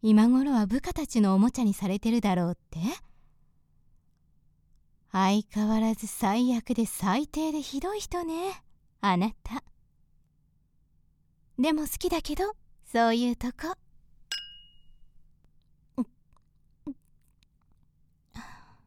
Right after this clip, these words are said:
あの子、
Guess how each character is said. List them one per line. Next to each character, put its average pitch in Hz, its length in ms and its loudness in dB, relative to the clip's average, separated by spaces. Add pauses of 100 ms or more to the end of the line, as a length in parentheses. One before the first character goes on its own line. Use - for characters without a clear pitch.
(2250)
あ 226 140 4
の 269 160 4
子、 - 160 -4